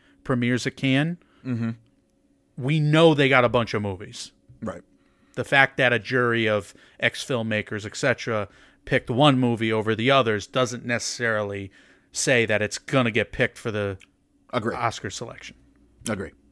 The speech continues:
Speaker 1: Yeah.
Speaker 2: I think that's a good place to land on that. It's gonna be interesting to see how that's received, too, over, I would think, again, Midnight Madness seems like where Titane should be, but I hope it is Titane bringing up the prestige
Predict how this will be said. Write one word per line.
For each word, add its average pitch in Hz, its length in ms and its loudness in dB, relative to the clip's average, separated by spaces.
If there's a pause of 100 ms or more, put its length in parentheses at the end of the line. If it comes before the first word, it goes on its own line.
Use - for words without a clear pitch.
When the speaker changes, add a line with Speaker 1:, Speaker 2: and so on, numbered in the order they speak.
(180)
Speaker 1:
Yeah. 101 140 -14
Speaker 2:
I 95 120 -18
think 98 120 -8
that's 98 160 -8
a - 20 -10
good 101 120 -8
place 95 240 -8
to 98 60 -8
land 90 260 -8
on 80 180 -14
that. 80 220 -16
It's - 120 -20
gonna 117 140 -4
be 110 100 -2
interesting 107 300 -6
to 95 60 -10
see 104 260 -8
how 104 180 -6
that's 101 240 -8
received, 95 480 -8
too, 104 220 -4
over, 92 180 -6
I 92 80 -6
would 95 120 -10
think, 113 200 -8 (280)
again, 98 300 -4
Midnight 123 260 -2
Madness 110 520 -4
seems - 560 4
like 101 160 -6
where 95 100 -4
Titane 98 300 -8
should 92 160 -10
be, 87 120 -10
but 80 140 -14
I 90 60 -10
hope 110 260 -2
it 95 120 -8
is 90 220 -6
Titane 95 380 -8
bringing 92 220 -8
up 90 160 -10
the 107 80 -12
prestige 87 480 -10